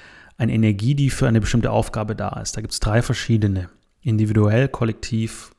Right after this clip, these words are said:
und Stammesenergie. Ich habe sehr viel individuelle Energie. Das heißt, ich muss mich leben, um mich selbst zu ermächtigen und um andere in ihre Selbstermächtigung zu führen.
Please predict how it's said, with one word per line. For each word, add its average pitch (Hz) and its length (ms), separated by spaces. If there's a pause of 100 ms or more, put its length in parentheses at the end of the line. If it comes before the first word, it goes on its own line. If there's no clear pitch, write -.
(160)
und 101 380 (460)
Stammesenergie. 104 960 (520)
Ich - 100
habe 107 120
sehr 117 220
viel 123 300
individuelle 104 520
Energie. 101 320
Das 92 240
heißt, - 440 (440)
ich - 240
muss 123 200
mich 139 280
leben, 117 720 (1400)
um 110 340
mich 104 160
selbst - 380
zu 139 80
ermächtigen 139 800 (560)
und 117 240
um 113 120
andere 113 460
in 107 120
ihre 107 180
Selbstermächtigung 107 800
zu - 120
führen. 123 380